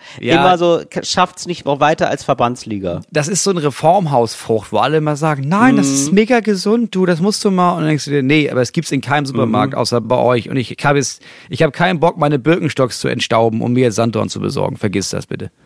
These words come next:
Speaker 2: Genau. Also, unser Appell nochmal. Litchi mal mehr eine Chance geben, äh, Grapefruit ruhig mal reingucken,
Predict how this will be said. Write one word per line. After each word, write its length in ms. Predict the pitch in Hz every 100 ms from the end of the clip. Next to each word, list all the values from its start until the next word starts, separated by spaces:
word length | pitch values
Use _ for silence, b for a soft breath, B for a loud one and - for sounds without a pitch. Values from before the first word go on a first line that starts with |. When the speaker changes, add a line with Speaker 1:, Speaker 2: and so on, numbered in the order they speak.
| b -
Speaker 2:
Genau. 300 | 123 107 95
Also, 540 | - 123 143 131 113 - _
unser 500 | 160 185 196 190 185
Appell 420 | 151 - 151 135
nochmal. 480 | 123 104 - 90 85 B B B -
Litchi 800 | 127 165 202 - 202 185 190 190 b -
mal 320 | 151 160 160
mehr 360 | - 151 156 170
eine 120 | 170
Chance 480 | - 160 160 165 -
geben, 520 | 165 160 160 160 160 B B B _
äh, 80 | 127
Grapefruit 580 | 131 139 170 - 175 156
ruhig 200 | 165 165
mal 120 | 160
reingucken, 800 | 131 147 165 - 170 160 160 147